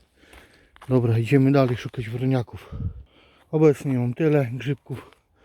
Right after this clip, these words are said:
O, pyk. Tu pyk. Dobra, nie ma wroniaków. Jedziemy dalej, tam dalej sobie zrobię postój.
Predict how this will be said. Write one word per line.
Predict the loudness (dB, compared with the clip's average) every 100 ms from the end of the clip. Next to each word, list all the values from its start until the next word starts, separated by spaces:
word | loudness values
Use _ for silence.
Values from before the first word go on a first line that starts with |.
| _ -20 -20 _ _ -8
O, | -4 -4 -6 _ _ _ _
pyk. | -8 -8 -10 -20 _ _ _ _ _ -20 _ -20 -20 -20 _ _
Tu | -6 -6
pyk. | -2 -4 -4 -12 -18 -18 -12 -10 -12 -16 _ _ _ _ _ _ _ -20 -20 _ -20 -20 -18 -18 -18 -20 -20 -20 -20 _ -20 -20 _
Dobra, | -4 -2
nie | 2 2
ma | 2
wroniaków. | 0 0 0 0 -2 -4 -10 -20 _ -20 -20 -20 -20 -20 -6
Jedziemy | -2 2 2 4
dalej, | 2 2 0
tam | -2 -2
dalej | -2 -2
sobie | -2 -2
zrobię | 0 0 0
postój. | 2 2 2 -2 -2